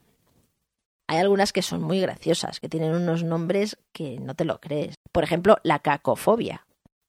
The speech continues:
que es el miedo a las personas poco agraciadas, al contrario de lo que su nombre nos haría pensar. O la nomofobia, que es el miedo extremo, esta es actual, ¿eh? Es nueva,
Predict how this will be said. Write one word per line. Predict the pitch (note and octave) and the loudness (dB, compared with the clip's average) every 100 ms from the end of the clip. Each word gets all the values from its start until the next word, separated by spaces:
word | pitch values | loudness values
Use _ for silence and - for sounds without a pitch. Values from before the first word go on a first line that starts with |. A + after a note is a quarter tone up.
| _ | _
que | - D#3 | -2 0
es | F#3 - | 0 -2
el | D3+ | -4
miedo | D3 F#3 A3 G#3+ - | 0 2 4 2 2
a | D#3 | 0
las | D3+ D#3 | 0 -2
personas | - D3+ - F3+ A3 - _ | -4 -2 2 2 2 -2 _
poco | - E3 A3+ | 0 4 6
agraciadas, | G#3+ F3 - - F3 C#4+ E3+ - - _ _ _ _ _ _ _ _ _ - | 6 4 -4 0 2 2 0 -8 -18 _ _ _ _ _ _ _ _ _ -10
al | D#3 D3+ | -8 -4
contrario | C#3+ C3+ D#3+ D#3+ F3 | -6 -2 -2 2 2
de | E3 | 2
lo | D#3 D3+ | 2 0
que | D#3 | -4
su | C#3 | -4
nombre | D3 D3+ D#3+ F3 - | -4 -2 -2 -2 -4
nos | D#3 D3 | -6 -6
haría | C3 C#3 | -6 -6
pensar. | - - C#3 - G#3+ - _ _ _ _ _ _ _ _ _ _ _ _ | -8 -10 -6 -2 -2 -2 _ _ _ _ _ _ _ _ _ _ _ _
O | - E3+ | 4 6
la | D#3+ D#3 D3 D3 C#3+ C#3 C#3 | 6 2 2 0 0 -2 -4
nomofobia, | D#3 E3 D#3+ C3+ - A3 G#3+ D#3+ B2 _ _ _ _ _ | -2 -2 -2 -2 4 4 4 -2 -4 _ _ _ _ _
que | F3 F#3 | 0 2
es | - | 2
el | - E3+ | 0 0
miedo | E3+ G3 G#3 G#3 | 0 0 2 2
extremo, | G3 - G#3+ G3+ E3+ A#3+ _ _ _ | 2 2 2 2 -2 -6 _ _ _
esta | E3+ - | -4 0
es | A#3 | 2
actual, | G3+ - D3+ E3+ G#3 | 2 0 2 4 2
¿eh? | E3 D4 | -2 -4
Es | F3 | -2
nueva, | F3 G#3+ E3 | 0 0 -2